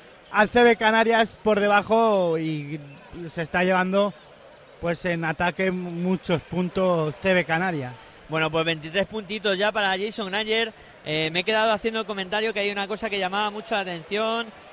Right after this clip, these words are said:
Speaker 2: el, el juego de, de los bases de Estudiantes. Entre los tres bases de Estudiantes han anotado treinta y ocho puntos. Y Canarias, que yo creo que está un poco entregando la cuchara, ¿no? Ahora ha metido triple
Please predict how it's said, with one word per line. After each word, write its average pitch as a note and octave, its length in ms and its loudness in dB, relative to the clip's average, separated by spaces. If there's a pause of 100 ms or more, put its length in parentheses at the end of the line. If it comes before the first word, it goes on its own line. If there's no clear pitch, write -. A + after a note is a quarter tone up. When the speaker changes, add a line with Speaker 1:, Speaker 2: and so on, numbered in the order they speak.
(160)
Speaker 2:
el, C#3 960 -4 (460)
el D3 160 -4
juego F#3+ 760 2
de, C#3+ 540 0
de D3+ 80 0
los D3 160 2
bases F3+ 340 -2
de D3+ 200 -2
Estudiantes. D3+ 680 -4 (300)
Entre D#3 240 -6
los D#3 160 -2
tres G3+ 160 -4
bases G#3+ 320 -4
de G#3+ 80 -2
Estudiantes G#3+ 520 -6
han G#3+ 100 -2
anotado A3 420 -2
treinta G3 360 -2
y E3+ 120 2
ocho G#3+ 260 -2
puntos. D3+ 420 -10 (840)
Y C#3 120 -8
Canarias, D#3+ 380 -2
que E3+ 100 -4
yo D#3+ 120 0
creo F3+ 140 -2
que E3+ 60 -2
está C#3+ 840 -4 (640)
un D3 60 -16
poco E3+ 260 -4
entregando E3+ 380 -2
la D#3 100 2
cuchara, C#3 400 -2
¿no? F#3 140 -6 (180)
Ahora F3 320 4
ha F3 60 2
metido F#3 320 2
triple G#3+ 480 2